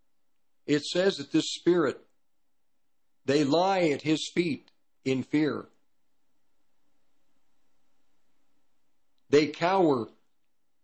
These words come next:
under him. Now remember when Christ went to, I forget where, and the demons asked him if he'd come to torment them before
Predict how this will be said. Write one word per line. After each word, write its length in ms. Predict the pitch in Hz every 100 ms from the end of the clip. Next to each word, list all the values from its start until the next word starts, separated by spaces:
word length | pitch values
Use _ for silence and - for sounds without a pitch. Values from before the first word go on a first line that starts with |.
| -
under 540 | 160 156 147 135 113 -
him. 380 | 165 131 104 - _ _ _ _ _ _ _ _ _ _ _ _ _ _
Now 100 | 135
remember 520 | 139 139 175 208 202 170 - -
when 160 | 139
Christ 680 | 127 - 160 170 165 - - - _ _ _ _ _ _ _ _ _ _ _ _ _ _ _ _
went 440 | 120 156 160 -
to, 260 | - 147 139
I 60 | 135
forget 500 | 135 120 139 160 127
where, 480 | 147 131 131 139 - _ _ _ _ _ _ _
and 160 | 135 147
the 80 | 139
demons 800 | 113 170 180 185 180 185 - - _ _ _ _ _ _ -
asked 420 | 131 151 151 -
him 220 | 151 156
if 160 | 143 139
he'd 220 | 147 143
come 240 | - 156 143
to 160 | 131 - _ _ -
torment 460 | 151 151 151 151
them 180 | 156 151
before 640 | 131 123 139 139 147 143